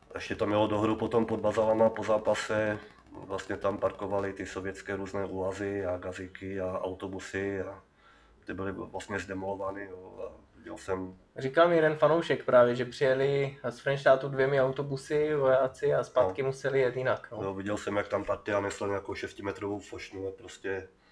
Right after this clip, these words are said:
Speaker 1: ze zadu to prala do toho autobusu, kde, ve kterém seděli lidi, jakože.
Speaker 2: Tak oni údajně měli jako rozkaz ti vojáci, že se jakoby nesmí do ničeho jako zapojit.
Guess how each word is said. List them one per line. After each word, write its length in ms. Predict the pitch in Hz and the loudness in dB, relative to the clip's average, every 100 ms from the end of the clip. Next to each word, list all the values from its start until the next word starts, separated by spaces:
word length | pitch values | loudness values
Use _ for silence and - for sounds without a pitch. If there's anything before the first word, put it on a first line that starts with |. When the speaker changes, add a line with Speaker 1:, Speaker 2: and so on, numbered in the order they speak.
| _ _ - 92 | _ _ -14 -12
Speaker 1:
ze 160 | 95 | -10
zadu 260 | 92 95 95 | -8 -10 -10
to 320 | 95 95 95 - | -12 -10 -10 -10
prala 280 | 95 92 95 | -2 -2 -2
do 80 | 95 | -8
toho 220 | 95 95 | -12 -12
autobusu, 420 | 95 92 95 104 | -12 -12 -12 -14
kde, 260 | 98 101 98 | -10 -10 -10
ve 60 | 98 | -12
kterém 280 | 98 98 95 | -10 -8 -10
seděli 320 | 95 98 98 | -12 -12 -12
lidi, 220 | 98 98 | -14 -16
jakože. 380 | 95 - 92 95 - - | -20 -20 -20 -20 -20 -12
Speaker 2:
Tak 140 | - 123 | -4 0
oni 200 | 139 147 | 4 6
údajně 460 | 139 151 160 170 | 4 0 -2 -2
měli 220 | 170 165 160 | -2 0 0
jako 240 | 160 180 | 0 0
rozkaz 440 | 143 - 147 151 | -2 -2 -4 -4
ti 80 | - | -6
vojáci, 480 | 143 147 147 143 143 | -2 0 0 -2 -8
že 120 | 139 | -8
se 120 | 135 | -8
jakoby 260 | 135 - 143 | -10 -8 -8
nesmí 360 | 135 127 135 131 | -6 -6 -8 -4
do 60 | |
ničeho 440 | 131 127 135 127 123 | -4 -4 -6 -2 -2
jako 220 | 120 131 | -4 -4
zapojit. 440 | 131 - 117 143 | -4 -4 -10 -10